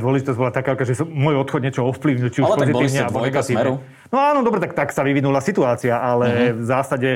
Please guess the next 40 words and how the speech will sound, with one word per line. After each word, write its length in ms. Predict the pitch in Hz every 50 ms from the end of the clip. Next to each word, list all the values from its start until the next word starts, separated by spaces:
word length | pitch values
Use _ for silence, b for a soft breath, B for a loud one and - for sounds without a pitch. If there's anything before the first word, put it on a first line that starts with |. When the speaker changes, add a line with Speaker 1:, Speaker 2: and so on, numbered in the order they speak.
| 127 131 B B B B B B
Speaker 1:
e, 120 | B 117 113
my 140 | 113 123 131
sme 120 | 117 139
počítali 360 | - 135 131 127 - 147 131 127
s 80 | 123
tým, 160 | - 135 127
že 80 | 113 123
proste, 320 | 120 123 123 - - 139
m, 320 | 113 123 151 139 117 117 117
Peťo 240 | 107 - 123 - 127
Pellegrini 640 | 104 127 123 123 123 127 127 127 131 131 127 127
to 100 | 120 -
celé 220 | 117 - 139 131 127
prevezme, 400 | - - 113 110 131 123 135 143
rozhodol 400 | 123 123 120 131 127 123 127 120
sa 80 | - 117
inak, 300 | 117 120 135 131 131 - - _
je 140 | - 120 113
to 80 | -
jeho 160 | 107 110 117
rozhodnutie, 560 | 123 123 123 107 131 131 123 127 120 - 131 120
čo 160 | - 139 143
mu 160 | 139 120 110
mám 160 | 107 104 107
na 20 | 104
to 140 | - 110
povedať? 320 | - 120 113 107 101 - - _
Speaker 2:
Ako 240 | - 113 143 - 185
vnímate 560 | 139 117 113 110 110 107 - 120 113 104 95
jeho 320 | - - 113 110 107 107 107
a 80 | 104 98
tú 220 | 98 - 104 101
jeho 240 | 98 98 101 95 104
stranu 320 | 95 - 101 104 98 98
Hlas 320 | 92 95 98 98 92 92 -
a 80 | 95
možno 240 | 95 95 92 104 104
ich 160 | 104 104 92
opozičnú 560 | - 92 95 95 104 98 95 98 - - 104 92
prácu? 400 | - - 90 85 85 - 92